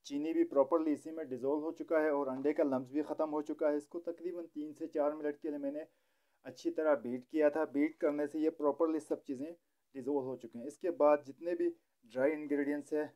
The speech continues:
baking powder, baking soda, salt, अच्छा, इसके अलावा cocoa powder और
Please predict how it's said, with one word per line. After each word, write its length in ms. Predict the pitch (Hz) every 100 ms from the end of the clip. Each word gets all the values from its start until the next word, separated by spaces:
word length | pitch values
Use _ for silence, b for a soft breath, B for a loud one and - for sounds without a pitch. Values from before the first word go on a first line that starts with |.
| _
baking 280 | 127 127 147
powder, 340 | 151 139 147 131
baking 300 | 131 127 147
soda, 320 | - 135 143
salt, 500 | 139 127 123 143 - - _ _ _ _ _ _ _ _ -
अच्छा, 540 | - 127 - 135 123
इसके 280 | 123 131 165
अलावा 300 | 143 139 139 127
cocoa 300 | 127 123 151
powder 420 | 156 147 151 156 _ _ - _ _ _ _ _ _ _ _ _ -
और 320 | 135 131 131